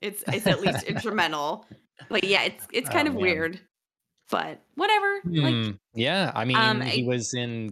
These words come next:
Speaker 2: Game of Thrones. Ed Sheeran likes to just, you know, pop up
Speaker 1: You
Speaker 2: in
Speaker 1: know?
Speaker 2: things.
Speaker 1: Yeah, and why not, let's just, you know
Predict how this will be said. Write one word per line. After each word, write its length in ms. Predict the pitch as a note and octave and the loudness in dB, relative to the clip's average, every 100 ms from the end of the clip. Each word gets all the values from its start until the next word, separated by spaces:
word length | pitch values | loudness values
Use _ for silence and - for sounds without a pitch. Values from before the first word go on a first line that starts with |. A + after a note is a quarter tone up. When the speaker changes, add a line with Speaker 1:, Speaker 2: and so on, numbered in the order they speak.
| - | -6
Speaker 2:
Game 200 | A#2+ B2 | -4 -4
of 80 | A#2 | -4
Thrones. 720 | G#2+ A2 B2 C#3 E3 E3 - | -2 0 0 -2 -2 -4 -4
Ed 160 | A#2+ A#2 | -4 -4
Sheeran 340 | - D3 A#2+ | -6 -6 -4
likes 200 | G2+ G2+ | -6 -8
to 60 | G#2+ | -10
just, 300 | G2+ G2+ - | -10 -10 -12
you 80 | G#2 | -12
know, 220 | G2+ G#2 | -12 -14
pop 280 | - A2+ A#2 | -8 -8 -6
up 200 | C3+ B2+ | -6 -6
Speaker 1:
You 20 | |
Speaker 2:
in 140 | - D3+ | -6 -6
Speaker 1:
know? 20 | |
Speaker 2:
things. 440 | F2+ E2+ F2 - - _ _ _ _ _ | -8 -10 -10 -10 -12 _ _ _ _ _
Speaker 1:
Yeah, 280 | B3 D#4+ F#4+ - | -6 -4 -4 -4
and 220 | G#3 G3+ | -6 -2
why 160 | A3+ D#4+ | 0 2
not, 220 | D#4 D4 | 0 -2
let's 140 | C#4 | -8
just, 220 | C4 - | -10 -10
you 120 | C#4 C4+ | -8 -6
know 240 | A3 A3+ | -6 -8